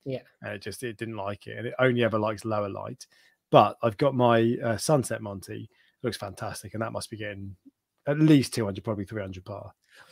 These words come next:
Speaker 1: I-, interest, so what I do, I, I will ca-, grow coral in the bottom tray, which is lower, um, and then, and it will be the wrong color, and then I'll move it up to the higher tray,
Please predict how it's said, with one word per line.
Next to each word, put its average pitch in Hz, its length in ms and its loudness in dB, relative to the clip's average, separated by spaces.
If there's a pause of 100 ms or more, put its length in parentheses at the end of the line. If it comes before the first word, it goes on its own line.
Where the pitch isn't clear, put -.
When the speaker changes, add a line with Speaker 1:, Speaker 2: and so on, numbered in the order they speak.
(200)
Speaker 1:
I-, 202 80 0 (140)
interest, 240 400 2
so 185 80 0
what 208 200 4
I 196 120 4
do, 165 460 -2
I, 180 280 -2 (360)
I 185 100 -2
will 180 180 0
ca-, - 280 -10
grow 208 240 4
coral 185 340 2
in 160 140 0
the 151 60 -2
bottom 165 540 -2
tray, 151 560 -4 (280)
which 139 180 -4
is 135 140 -4
lower, 147 520 2 (480)
um, 135 360 2 (100)
and 147 160 2
then, 151 400 2 (300)
and 151 100 0
it 156 60 4
will 151 60 2
be 156 120 4
the 151 120 4
wrong 151 280 6
color, 143 440 0 (680)
and 147 160 2
then 160 80 6
I'll 160 120 8
move 175 300 6
it 196 40 2
up 156 160 -2
to 147 100 -12
the 151 80 2
higher 170 420 2
tray, 139 540 -6